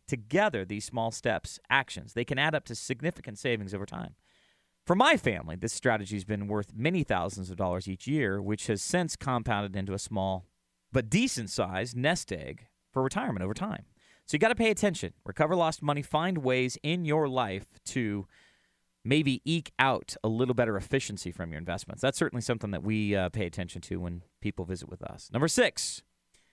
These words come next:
could consider a new job, new employment. Uh, the savings game is not how much you can earn, but how much you can keep after taxes and expenses.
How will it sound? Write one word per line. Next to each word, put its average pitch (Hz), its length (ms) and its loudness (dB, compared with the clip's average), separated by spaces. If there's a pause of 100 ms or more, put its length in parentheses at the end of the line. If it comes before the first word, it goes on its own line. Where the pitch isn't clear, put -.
(280)
could 202 140 4
consider 208 340 0
a 190 40 2
new 185 120 2
job, 180 480 0
new 135 160 0
employment. 170 420 -4 (240)
Uh, 101 220 -6
the 104 100 -8
savings 196 480 0
game 104 380 -4 (340)
is 139 180 0
not 277 260 4
how 160 180 2
much 139 240 -2
you 131 100 0
can 98 240 -2 (200)
earn, 165 480 0 (200)
but 147 160 0
how 214 140 0
much 262 260 0
you 175 80 0
can 131 180 -4
keep - 400 -8
after 92 220 -4
taxes 107 420 -2
and 98 100 -6
expenses. - 580 -8